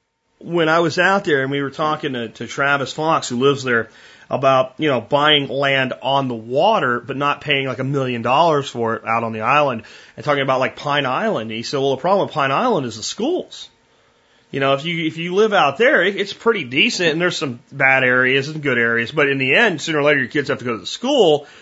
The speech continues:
and the schools have a lot of drug problems and all this. So,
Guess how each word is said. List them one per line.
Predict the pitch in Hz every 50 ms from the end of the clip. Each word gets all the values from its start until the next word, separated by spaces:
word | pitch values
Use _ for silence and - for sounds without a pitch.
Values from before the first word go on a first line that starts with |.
| - - -
and | - 143 143
the | 139
schools | 135 - - 226 254 247 -
have | - 151 135
a |
lot | 120 117 107 101
of |
drug | 101 170 202 214 208 -
problems | - 202 185 170 165 156 147
and | 156
all | 151 143 143
this. | 147 139 - -
So, | - 151 131 -